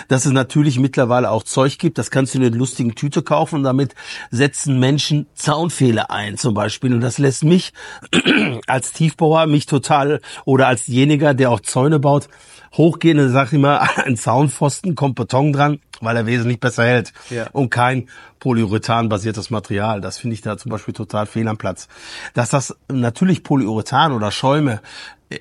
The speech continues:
Speaker 1: im Bau auch ihren Platz haben, besonders beim Einbau von Fenstern oder in, in, in der Altbausanierung oder in, in Brandschutzbereich.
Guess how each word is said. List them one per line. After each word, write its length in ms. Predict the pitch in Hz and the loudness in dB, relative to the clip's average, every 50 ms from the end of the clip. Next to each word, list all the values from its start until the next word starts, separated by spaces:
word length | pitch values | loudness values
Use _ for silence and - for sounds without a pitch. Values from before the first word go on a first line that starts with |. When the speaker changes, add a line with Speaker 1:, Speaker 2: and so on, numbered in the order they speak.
| - _ _ | -16 _ _
Speaker 1:
im 280 | 139 131 120 110 113 - _ | -4 -2 -2 -4 -6 -6 _
Bau 340 | 117 123 110 120 139 160 156 | -4 -2 0 2 2 2 0
auch 100 | 139 - | 0 -2
ihren 220 | - 113 120 107 | -4 -4 -4 -4
Platz 360 | - - 131 180 - - - | -2 -2 -2 -2 -2 -2 -2
haben, 160 | 165 147 131 123 | -2 0 0 0
besonders 400 | 123 107 110 123 120 120 110 - | 0 0 0 -2 -2 -2 -4 -4
beim 260 | - 117 107 107 113 | -4 -2 -2 -2 -4
Einbau 340 | - - 110 127 127 127 123 | -4 -4 -4 -2 -2 -2 -4
von 200 | - - 131 123 | -2 -2 -2 -2
Fenstern 600 | 117 - - 131 151 185 160 - - 156 139 131 | -2 -4 -4 -4 -2 -4 -4 -4 -2 -2 -2 0
oder 240 | 127 123 120 120 123 | 0 0 0 0 0
in, 100 | 123 123 | -2 -2
in, 160 | - - 120 | -4 -4 -6
in 220 | 117 - 123 123 123 | -4 -4 -4 -2 -2
der 140 | 123 123 107 | 0 0 0
Altbausanierung 840 | 131 160 180 - - 151 120 120 120 117 117 113 117 107 110 113 - | 0 -2 -2 0 0 0 0 0 -2 0 0 -2 -2 -2 -2 -2 -2
oder 320 | - 117 120 117 120 120 | -2 0 2 2 2 2
in, 520 | 120 120 110 101 101 - - 139 127 120 127 | 0 -4 -6 -8 -10 -8 -4 -2 0 0 0
in 200 | - 127 120 110 | -2 -4 -6 -4
Brandschutzbereich. 840 | 110 113 131 208 208 - - 147 - - 127 98 95 90 90 - | -2 -2 -2 -2 -2 -6 -10 -12 -8 -8 -6 -6 -4 -6 -8 -10